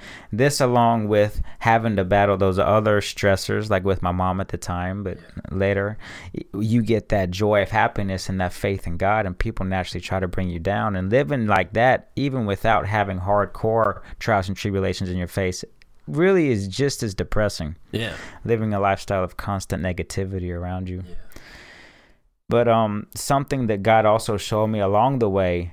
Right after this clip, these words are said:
Speaker 1: is how he protects us.
Speaker 2: Yeah.
Speaker 1: I never once got in a physical altercation with anybody
Speaker 2: Right.
Speaker 1: while I was back there for the remainder six years. I've seen people get their eyes stabbed out, seen people get stabbed in the neck, people die leaving on stre-,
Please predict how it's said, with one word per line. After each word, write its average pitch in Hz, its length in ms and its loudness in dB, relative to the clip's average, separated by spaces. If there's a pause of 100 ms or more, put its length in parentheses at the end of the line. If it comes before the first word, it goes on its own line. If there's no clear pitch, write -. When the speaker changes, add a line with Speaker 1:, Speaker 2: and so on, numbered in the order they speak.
(120)
Speaker 1:
is - 280 -4
how 104 160 0
he 98 160 -4
protects - 600 -6
us. - 300 -10 (140)
Speaker 2:
Yeah. 85 180 -6 (1300)
Speaker 1:
I 113 120 2
never 131 320 4
once 113 440 2
got 110 260 2
in 87 80 -4
a 90 60 -4
physical 107 520 -4
altercation 98 680 -4
with 87 140 -8
anybody 87 540 -6 (180)
Speaker 2:
Right. 76 260 -6
Speaker 1:
while 104 280 2
I 98 100 2
was 95 140 -2
back 92 300 -4
there 95 120 -4
for - 140 -8
the 90 100 -4
remainder 90 320 -6
six - 360 -10
years. 87 340 -8 (400)
I've - 140 -4
seen 98 260 -4
people 95 340 -4
get 90 220 -6
their - 160 -6
eyes 95 260 -2
stabbed 95 400 -4
out, 95 240 -2
seen 92 200 -6
people 98 360 -6
get 90 180 -6
stabbed 98 460 -4
in 98 100 -4
the 95 60 -4
neck, 98 400 -2 (320)
people 98 320 0
die 98 460 2
leaving 98 380 -2
on 92 140 -4
stre-, - 360 -4